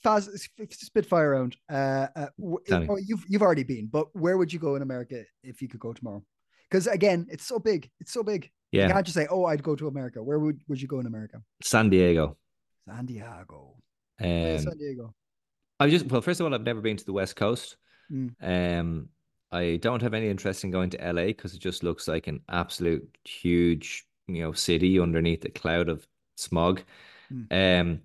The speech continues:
Speaker 2: smog? Is that a word?
Speaker 1: That's a word.
Speaker 2: Yeah. Um, then San Francisco, I would like to go to, but I've heard it's gone, like, I've never, I've heard it's gone, like, not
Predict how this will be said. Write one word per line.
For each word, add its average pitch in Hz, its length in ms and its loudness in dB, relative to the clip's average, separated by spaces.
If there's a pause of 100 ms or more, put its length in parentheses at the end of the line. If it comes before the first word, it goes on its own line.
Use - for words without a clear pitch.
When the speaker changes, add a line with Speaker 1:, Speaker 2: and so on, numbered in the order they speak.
(460)
Speaker 2:
smog? 110 420 -4 (140)
Is - 80 -12
that 151 100 0
a 180 40 0
word? 214 260 2 (420)
Speaker 1:
That's 240 140 -8
a 156 60 -6
word. 135 180 -8 (340)
Speaker 2:
Yeah. - 180 -4 (480)
Um, 85 460 4 (460)
then 98 580 4 (300)
San 143 400 2
Francisco, 143 840 0
I - 120 -2
would 120 160 -2
like 123 180 -2
to 120 140 -10
go 120 160 -4
to, 117 140 -8
but 110 100 -6
I've 107 100 -10
heard 156 240 -4
it's 151 120 -6
gone, 113 440 0
like, 104 140 0
I've 107 160 2
never, - 240 0
I've 67 140 -2
heard 131 200 -2
it's 131 140 -6
gone, 110 260 0
like, 92 240 0 (220)
not - 180 -4